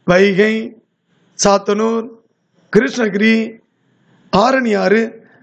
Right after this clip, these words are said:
போன்ற நீர்ப்பாசன திட்டங்களையும் ஏற்படுத்தினார். காமராஜர் ஆட்சியின் இறுதியில் தமிழகம் தொழில் வளத்தில் இரண்டாம் இடத்தை பிடித்தது.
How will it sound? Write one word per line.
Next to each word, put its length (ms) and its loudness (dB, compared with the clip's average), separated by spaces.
போன்ற 360 2
நீர்ப்பாசன 640 -2
திட்டங்களையும் 760 -4
ஏற்படுத்தினார். 760 0
காமராஜர் 580 0
ஆட்சியின் 360 -4
இறுதியில் 580 -4
தமிழகம் 600 -2
தொழில் 320 -2
வளத்தில் 760 -2
இரண்டாம் 600 2
இடத்தை 340 -2
பிடித்தது. 760 -2